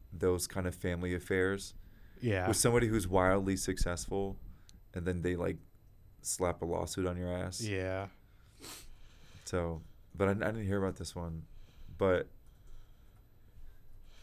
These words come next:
Speaker 2: Hang
Speaker 1: the fact
Speaker 2: on.
Speaker 1: that he's, no, you're cool. The fact
Speaker 2: Looking
Speaker 1: that
Speaker 2: it
Speaker 1: he's
Speaker 2: up.
Speaker 1: like, listening, not listening, but singing with Beyonce, 'cause she,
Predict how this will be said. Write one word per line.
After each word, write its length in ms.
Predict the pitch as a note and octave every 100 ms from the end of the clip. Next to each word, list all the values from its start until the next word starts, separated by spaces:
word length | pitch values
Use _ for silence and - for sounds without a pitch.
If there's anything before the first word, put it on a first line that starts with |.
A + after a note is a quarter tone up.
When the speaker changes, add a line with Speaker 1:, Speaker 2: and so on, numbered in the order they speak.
| - - - - - - -
Speaker 2:
Hang 100 | G2+
Speaker 1:
the 40 |
fact 300 | F#2+ G#2+ F#2+
Speaker 2:
on. 60 | G#2
Speaker 1:
that 60 |
he's, 200 | G#2 G2
no, 180 | - F#2
you're 180 | F2+ F2
cool. 260 | - F2 E2+
The 120 | A#2+
fact 100 | A#2
Speaker 2:
Looking 180 | A#2 A2
Speaker 1:
that 80 | A2
Speaker 2:
it 20 |
Speaker 1:
he's 160 | G#2+
Speaker 2:
up. 60 | -
Speaker 1:
like, 200 | G2 -
listening, 560 | F#2+ - F#2+ F#2 F2+ F#2+ - - - - -
not 140 | A2+ A2+
listening, 300 | G#2+ - G2
but 200 | F#2+ - - - - -
singing 340 | - - A2 G#2+
with 140 | F#2
Beyonce, 600 | F#2 F2+ E2+ E2+ E2+ F2 - - - -
'cause 180 | B2+ -
she, 240 | D3